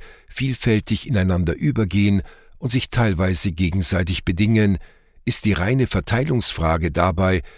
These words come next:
nur ein Aspekt unter vielen. Für Deutschland zeigen die verfügbaren Daten, dass die Wirkung staatlicher Umverteilung in der Summe erheblich ist. Die Ungleichheit der Verteilung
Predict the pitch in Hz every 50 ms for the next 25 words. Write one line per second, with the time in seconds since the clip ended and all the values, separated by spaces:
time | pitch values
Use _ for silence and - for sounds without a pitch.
0 | - _ - 107 117 - - - 113 107 110 - - 113 107 - - - 95 87
1 | - - - - - 107 90 110 107 - - 127 110 85 76 73 67 58 50 -
2 | - - - _ _ _ _ _ _ _ _ _ _ _ _ _ _ _ _ _
3 | _ - - - 117 90 120 113 127 - - - 131 120 110 101 - - 101 101
4 | 110 107 123 110 87 98 - - 98 80 - - 139 123 - - 104 98 90 95
5 | 87 71 92 85 90 95 - - 131 131 127 113 - - - - - - _ -
6 | - 104 101 - - - - _ - 98 98 95 78 87 123 143 - - 123 104
7 | 92 87 - - 107 92 98 104 - 104 101 - - 90 - - 135 139 127 -
8 | - 95 80 - 87 87 85 90 95 101 101 104 95 - - - - - - 113
9 | 113 110 92 - 107 98 95 98 98 98 - - - - 104 82 131 123 85 78
10 | 78 80 - - - 87 73 - - - - - - - _ - _ _ _ _
11 | _ _ _ - - - - - - 120 - - - 143 156 139 117 107 95 101
12 | - - 104 104 98 - 92 85 - 92 - - - 98 101 107 107 110 110 107